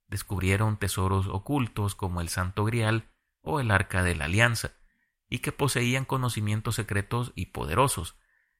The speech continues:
Estas teorías han inspirado obras literarias, películas, videojuegos, lo que ha contribuido a mantener viva esta fascinación por la leyenda de los templarios.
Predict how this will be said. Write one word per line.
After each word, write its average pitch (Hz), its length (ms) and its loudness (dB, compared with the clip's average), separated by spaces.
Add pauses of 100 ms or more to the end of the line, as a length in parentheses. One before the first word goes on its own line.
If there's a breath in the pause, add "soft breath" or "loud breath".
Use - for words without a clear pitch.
(200)
Estas - 280 -6
teorías 131 680 2
han 107 220 2
inspirado 104 560 0
obras 95 340 0
literarias, 117 800 0
películas, 101 720 -2
videojuegos, 104 880 0 (680)
lo 113 240 -2
que 127 360 -2
ha 113 160 0
contribuido 113 600 0
a 123 40 0
mantener 101 560 0
viva 117 440 0
esta 101 280 -2
fascinación 98 800 -2 (320 soft breath)
por 131 180 -2
la 120 80 2
leyenda 95 520 0
de 90 80 0
los 92 220 -2
templarios. 78 640 -4